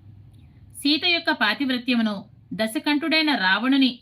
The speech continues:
స్పర్శ కారణంగా ఒక పౌరుడు సంశయించటంతో శ్రీరామచంద్రుడు ఆమెను బహిష్కరించవలసి వచ్చింది. ఆమెకు అరణ్యవాసం సంభవించింది.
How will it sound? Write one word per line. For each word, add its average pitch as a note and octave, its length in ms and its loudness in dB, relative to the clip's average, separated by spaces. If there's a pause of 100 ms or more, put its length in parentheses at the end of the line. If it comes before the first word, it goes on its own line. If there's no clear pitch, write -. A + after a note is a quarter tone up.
(120)
స్పర్శ F#3+ 340 -6
కారణంగా A#3 720 0 (460)
ఒక A#3+ 160 -2
పౌరుడు C4 500 0
సంశయించటంతో G#3+ 1080 -2 (400)
శ్రీరామచంద్రుడు B3+ 800 0
ఆమెను A#3 380 0
బహిష్కరించవలసి A3+ 880 -4
వచ్చింది. G3 560 -6 (720)
ఆమెకు C4+ 460 0
అరణ్యవాసం B3 760 0
సంభవించింది. G#3+ 840 -4